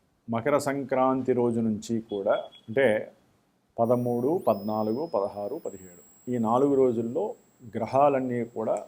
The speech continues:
ఒక చోట చక్కగా మూకమ్మడిగా చేరి, ఈ మిథున రాశి వారికి మరి మకర రాశి అనేటటువంటిది అష్టమ రాశి.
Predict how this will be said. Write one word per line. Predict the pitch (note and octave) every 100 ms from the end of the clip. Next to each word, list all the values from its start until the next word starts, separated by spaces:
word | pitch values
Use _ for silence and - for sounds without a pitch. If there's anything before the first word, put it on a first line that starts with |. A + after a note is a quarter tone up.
| -
ఒక | A2
చోట | A2 - B2 C3+
చక్కగా | - A2+ - A#2 C3+ - -
మూకమ్మడిగా | A2+ A2 A#2+ A#2+ A2+ G#2+
చేరి, | - G2 A2 C#3 - _ _ _ _ _ _ _ _ _ _ _ _ _ _ -
ఈ | D3
మిథున | C3+ B2+ D#3+
రాశి | E3 D3+ C3+
వారికి | B2 A#2+ A#2 - C#3+ F#2 - _ _ B2
మరి | A#2+
మకర | A2 - -
రాశి | D#3 C#3+ B2+ B2+
అనేటటువంటిది | A#2 A2 G#2 G#2+ G#2 A#2+ F#3+
అష్టమ | - - - - C3
రాశి. | A#2 G2+ - - -